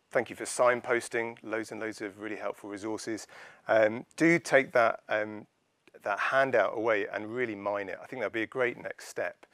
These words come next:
to, as, as Johnny said, there's hours of video material there, there's podcasts, there's articles.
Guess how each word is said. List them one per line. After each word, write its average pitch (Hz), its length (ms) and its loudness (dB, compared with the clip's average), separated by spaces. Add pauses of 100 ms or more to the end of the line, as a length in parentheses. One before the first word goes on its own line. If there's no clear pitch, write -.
(420)
to, 110 340 -4
as, 98 160 -6
as 117 160 -12
Johnny 113 220 -2
said, 101 160 -6
there's 95 240 -10
hours 123 480 2
of 104 180 -4 (120)
video 117 320 2
material 113 460 -2
there, 113 220 4
there's 90 200 -6
podcasts, - 840 -4 (440)
there's 95 440 -4
articles. 117 800 -2